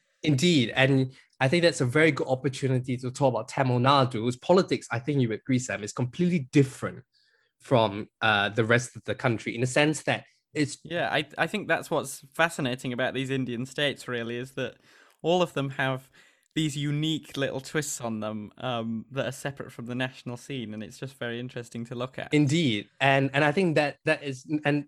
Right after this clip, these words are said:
Speaker 1: that's no better exemplified by looking at Tamil Nadu, where it saw a change in government with D M K leader M K Stalin, and no, that is not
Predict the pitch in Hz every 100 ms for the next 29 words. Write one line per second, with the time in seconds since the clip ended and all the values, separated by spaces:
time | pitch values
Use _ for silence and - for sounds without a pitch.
0 | - 160 139 147 151 139 139 139 127 107
1 | 131 143 139 127 104 101 110 113 117 -
2 | 107 - - 110 104 113 123 110 95 110
3 | 131 _ _ _ _ - 135 139 139 131
4 | 156 131 - 170 160 139 131 143 143 127
5 | 120 104 110 104 - - 147 139 127 -
6 | 160 143 110 104 113 - 120 117 117 120
7 | 107 - - 117 110 95 98 101 113 110
8 | 120 117 120 117 117 104 127 120 127 127